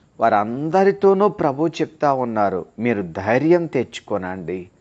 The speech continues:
స్నేహితుడా, ప్రియ సహోదరి, లోకంలోని మనుషుల మాటలు మనల్ని కృంగదీస్తూ ఉండొచ్చు. కొన్నిసార్లు మనలను చేతకాని వారిగా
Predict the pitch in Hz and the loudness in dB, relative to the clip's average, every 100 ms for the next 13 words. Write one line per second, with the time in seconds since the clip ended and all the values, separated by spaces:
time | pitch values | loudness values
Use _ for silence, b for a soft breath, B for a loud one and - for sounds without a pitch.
0 | b b b b - - 107 110 117 117 | b b b b -16 -10 -2 0 0 0
1 | 110 110 - 104 101 92 101 92 101 92 | 4 2 2 -2 -2 -2 -8 -4 -4 -2
2 | 92 90 82 b b b b b b - | -4 -6 -10 b b b b b b -4
3 | 113 135 156 175 170 165 160 139 117 127 | 2 2 2 2 4 2 2 -2 -4 -4
4 | - 147 135 107 110 120 131 123 120 127 | -6 -4 -2 -2 -2 -2 -2 0 0 0
5 | 107 104 - 101 113 127 131 120 - 117 | -2 -4 -6 -6 2 2 2 -2 -4 -4
6 | 98 92 95 85 95 82 - _ b b | -4 -4 -6 -6 -12 -12 -16 _ b b
7 | b b b b - 131 135 - 131 160 | b b b b 0 0 0 0 2 4
8 | 180 170 156 156 151 131 151 147 - 120 | 2 2 2 2 0 0 -2 -4 -4 -2
9 | 123 - 147 139 139 127 120 117 | -2 -4 -4 -2 0 2 2 2